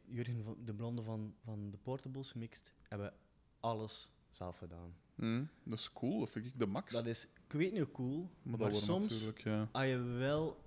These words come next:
Speaker 1: een beetje verder gaat, moet je af en toe iets uit handen durven geven ook.
Speaker 2: Mhm.
Speaker 1: En dat is ook een kunst. En dat is iets dat wij, vind ik, nooit kunnen hebben. En ergens is dat fantastisch, want wat dat we gedaan hebben, vind ik, ik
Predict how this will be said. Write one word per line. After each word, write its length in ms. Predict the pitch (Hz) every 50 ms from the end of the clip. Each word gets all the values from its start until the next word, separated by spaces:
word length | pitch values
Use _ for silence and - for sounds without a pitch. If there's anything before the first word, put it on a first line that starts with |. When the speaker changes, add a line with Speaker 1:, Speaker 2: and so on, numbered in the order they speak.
| - 120
Speaker 1:
een 260 | - 131 123 120 117
beetje 460 | 117 131 143 139 - - 139 135 - - - - - -
verder 540 | 107 101 104 113 135 160 185 185 190 180 170
gaat, 240 | 165 180 185 185 180 165 -
moet 260 | - 120 117 127 147 165
je 180 | 170 165 - -
af 140 | - 131 127
en 120 | 135 127 120
toe 220 | - 127 127 -
iets 180 | - 113 110 -
uit 140 | 98 95 -
handen 380 | 104 113 107 127 135 123 110
durven 320 | 101 110 110 113 104 107 101
geven 360 | 92 95 107 110 104 101 101
ook. 240 | 107 110 - - - - - - - - - -
Speaker 2:
Mhm. 100 | 135 131
Speaker 1:
En 60 | 127
dat 120 | 127 117
is 80 | 104 131
ook 100 | 147 -
een 120 | 147 127
kunst. 440 | - - 123 117 110 - - - - - - - - - - - -
En 80 | 117
dat 80 | 117 117
is 40 | 113
iets 160 | 131 139 135 127
dat 200 | 123 120 117 113
wij, 360 | 120 131 147 151 135 - - - - - - - - - - - - - - - -
vind 320 | 123 113 123 131 147 147
ik, 320 | 175 165 - - - - - - - - - - _ - - - - - - - - -
nooit 400 | 123 127 127 135 139 135 - -
kunnen 280 | - 135 131 131 113
hebben. 240 | 104 98 95 107 101 -
En 180 | - 117 117 - - - _ - - - _ - - _ _ - - - - - - _ - - - -
ergens 440 | - 139 147 160 160 151 - - -
is 140 | - 135 117
dat 240 | 120 117 113 117 - - -
fantastisch, 560 | - - 131 120 - 127 113 - - 151 156
want 280 | 135 127 117 107 - - -
wat 180 | 110 110 -
dat 100 | - 113 110
we 160 | 113 110 113
gedaan 280 | 113 107 107 107 113 123
hebben, 180 | 135 131 117 113
vind 180 | 117 107 -
ik, 60 | 107 -
ik 60 | -